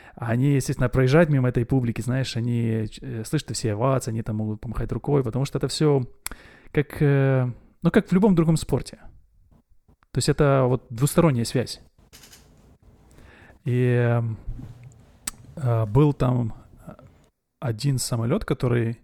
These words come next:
э, лучше всех работал. <laughs> Э, можно сказать, работал. Э, у него был какой-то двигатель от, э, Yamaha. Я пытался найти, что это был самолет перед, э, перед подкастом,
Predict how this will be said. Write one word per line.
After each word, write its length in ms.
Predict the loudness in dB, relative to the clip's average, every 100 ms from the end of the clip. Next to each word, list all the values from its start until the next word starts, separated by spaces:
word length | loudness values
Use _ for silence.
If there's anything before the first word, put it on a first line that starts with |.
| _ _ _ _ _ _ _
э, 360 | -20 -12 -8 -6
лучше 280 | -4 -6 -6
всех 260 | -8 -6 -4
работал. 340 | -6 -8 -12 -18 -20 _ _ -6
<laughs> 80 | -6 -6 -14 -16 -18 -16 -18 -16 -12
Э, 80 |
можно 160 | -8 -8
сказать, 260 | -8 -6 -4
работал. 460 | -4 -4 -8 -12
Э, 280 | -6 -6 -6 -10
у 180 | -10 -6
него 320 | -4 -2 -2
был 200 | -2 -4
какой-то 340 | -4 -4 -2
двигатель 540 | -6 -6 -4 -4 -6 -4
от, 420 | -4 -4 -6 -4
э, 140 | -2
Yamaha. 220 | 0 -2
Я 160 | 0 0
пытался 440 | 0 0 -2 -4
найти, 340 | -2 -4 -4 -8
что 380 | -8 -16 -8 -8
это 120 | -6
был 160 | -8
самолет 480 | -6 -6 -4 -6 -8
перед, 300 | -10 -8 -6
э, 240 | -6 -6 -6
перед 160 | -8 -8
подкастом, 360 | -10 -12 -16